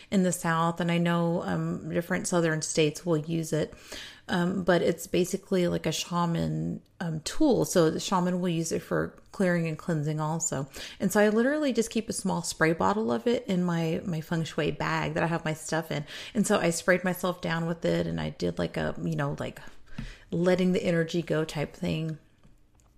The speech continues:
And, um, I was like, "That was just so weird. That was so strange. I just felt so weird." And so I was like, "You know what?" She gave me a bar of,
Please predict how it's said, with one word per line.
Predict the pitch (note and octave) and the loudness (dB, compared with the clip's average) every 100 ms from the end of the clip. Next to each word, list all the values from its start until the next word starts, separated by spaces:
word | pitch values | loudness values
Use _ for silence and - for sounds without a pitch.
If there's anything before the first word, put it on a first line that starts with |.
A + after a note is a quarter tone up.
| - - - | -18 -12 -2
And, | G3 F3 E3+ | 0 2 0
um, | - E3 E3 F3 | 0 -2 -2 -2
I | |
was | D#3+ - | -4 -4
like, | E3+ - - | -6 -6 -10
"That | - | -8
was | F3 | -6
just | F3 E3 | -6 -6
so | - E3+ | -6 -4
weird. | F3 F3+ E3 | -2 0 -2
That | - | -4
was | - | -6
so | - E3+ | -2 -4
strange. | - G#3 C4+ G#3+ E3 | -2 -2 0 0 -2
I | D#3 | -2
just | E3 - | -4 -6
felt | E3+ - | -6 -6
so | E3 D#3 | -4 -2
weird." | F3+ A3 A3 A3 A3 - - - - - | 2 4 4 2 -2 -10 -14 -14 -18 -2
And | G3 F3+ E3 | 2 2 2
so | - F3 D#3+ E3 E3+ - _ _ _ _ _ _ _ _ - | 2 4 4 2 0 -4 _ _ _ _ _ _ _ _ -4
I | G3+ | 0
was | G3+ G3+ | 2 2
like, | E3+ - | 0 2
"You | A3+ | 2
know | A#3+ | 2
what?" | B3 - | 2 0
She | - A3+ | -4 -4
gave | G#3 G3 G#3 | 0 2 2
me | G3+ E3 - | 2 0 0
a | |
bar | D#3+ E3+ | 0 2
of, | E3+ | 0